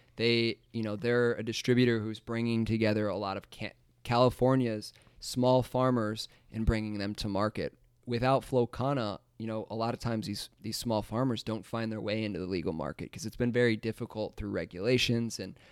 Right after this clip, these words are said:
and just the way that the law has been written for the, you know, the old time growers to make it. So that's another reason to support Flocana.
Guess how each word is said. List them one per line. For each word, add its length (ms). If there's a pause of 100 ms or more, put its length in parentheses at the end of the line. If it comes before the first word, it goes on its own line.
(220)
and 80
just 200
the 80
way 180
that 160
the 80
law 260
has 100
been 180
written 360 (360)
for 500 (200)
the, 520 (140)
you 80
know, 240
the 100
old 200
time 240
growers 460
to 100
make 260
it. 220
So 360 (200)
that's 220
another 340
reason 300
to 60
support 420
Flocana. 560